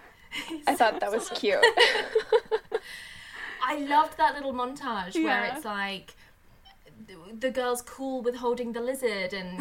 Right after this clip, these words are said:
Speaker 1: he's like, "Do you like dolls?" And the girl is like, "No." And then the boy is like, "I do." And, like, just really, like, simple stuff. But I was watching it and I was like,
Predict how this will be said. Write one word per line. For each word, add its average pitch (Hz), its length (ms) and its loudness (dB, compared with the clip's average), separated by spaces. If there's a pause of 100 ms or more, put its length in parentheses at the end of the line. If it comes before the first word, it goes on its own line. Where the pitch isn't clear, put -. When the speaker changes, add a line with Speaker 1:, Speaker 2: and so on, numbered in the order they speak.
(160)
Speaker 1:
he's 220 140 -8
like, 214 220 -8
"Do 233 120 -10
you 247 60 -2
like 220 200 0
dolls?" 226 500 -2
And 208 100 -6
the 214 40 -8
girl 208 180 -4
is 214 140 -6
like, 208 160 -8
"No." 226 240 -2
And 208 420 -2
then 214 100 -4
the 214 60 -4
boy 220 260 2
is 214 120 -6
like, 208 300 -6
"I 233 220 -2
do." 220 500 -4 (400)
And, 226 340 0
like, 254 200 0
just 320 220 -12
really, 415 460 0
like, 214 260 -6
simple 262 760 -6
stuff. 220 580 0
But - 180 -4
I 277 120 4
was 381 240 -4
watching 320 340 -8
it 175 40 -4
and 175 160 -6
I 180 100 -8
was 208 160 -14
like, 208 300 -10